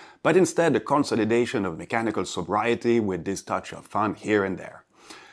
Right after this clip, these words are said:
Many more proper ladies', uh, watches were also on display, sometimes coming in really small sizes and referring to these pieces of the fifties.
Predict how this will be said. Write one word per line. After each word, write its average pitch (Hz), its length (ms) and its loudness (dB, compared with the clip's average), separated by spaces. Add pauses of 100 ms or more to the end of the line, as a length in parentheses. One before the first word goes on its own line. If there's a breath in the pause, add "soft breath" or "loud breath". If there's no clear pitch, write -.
(160 loud breath)
Many 147 220 8
more 156 160 10
proper 139 400 4
ladies', 143 560 2
uh, 139 300 2
watches 151 440 4
were 113 200 2
also 120 320 0
on 110 140 2
display, 120 440 -2
sometimes 104 560 -4
coming 95 320 -4
in 85 220 -6
really 120 320 0
small 120 300 -2
sizes 120 520 -2
and 92 160 -4
referring 101 420 0
to 95 100 -6
these 90 200 -8
pieces 98 400 -4
of 82 120 -8
the 87 60 -10
fifties. 147 560 0